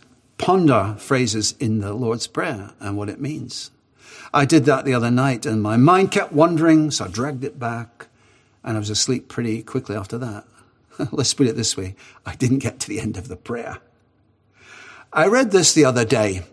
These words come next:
and I've seen it more than once since I first read it. Nature has not intended mankind to work from eight in the morning until midnight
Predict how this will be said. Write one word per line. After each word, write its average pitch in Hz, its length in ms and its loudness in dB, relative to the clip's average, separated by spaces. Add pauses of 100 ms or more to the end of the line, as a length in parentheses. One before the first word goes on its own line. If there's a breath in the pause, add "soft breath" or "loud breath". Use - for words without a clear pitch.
(140)
and 117 120 0
I've - 80 2
seen 170 240 4
it 147 60 4
more 135 160 4
than 113 160 0
once 160 260 0
since 127 220 -2
I 107 80 -4
first 165 340 -2
read 92 160 -6
it. - 160 -14
Nature 143 640 2 (220 loud breath)
has 135 160 2
not 214 360 4
intended 214 560 4
mankind 127 800 -2 (280 loud breath)
to 139 120 4
work 139 320 4
from 110 260 -2
eight - 320 0
in 190 100 2
the 202 80 2
morning 117 460 2
until 123 300 0
midnight 127 720 2